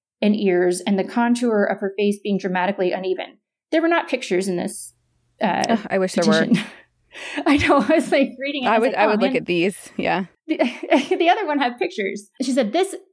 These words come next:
Speaker 1: appearance was the result of there being too much filler work being injected into plaintiff's face in an attempt to correct the prior improper and,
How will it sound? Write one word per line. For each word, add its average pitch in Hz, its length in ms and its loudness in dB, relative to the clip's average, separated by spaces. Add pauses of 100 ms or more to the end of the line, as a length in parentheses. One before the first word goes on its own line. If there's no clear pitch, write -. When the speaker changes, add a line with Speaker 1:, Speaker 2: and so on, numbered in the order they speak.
(120)
Speaker 1:
appearance 233 420 2
was 233 100 2
the 220 80 -2
result 202 320 2
of 196 60 -2
there 202 100 2
being 196 260 -2
too 403 260 2
much 277 200 0
filler 190 240 2
work 185 240 0
being 190 180 0
injected 190 360 0
into 185 140 0
plaintiff's 185 320 -2
face 175 240 -2
in 196 100 2
an 190 40 0
attempt 202 260 0
to 208 100 -4
correct 175 320 -2
the 202 140 -6 (100)
prior 247 340 2
improper 180 800 0
and, 190 440 -2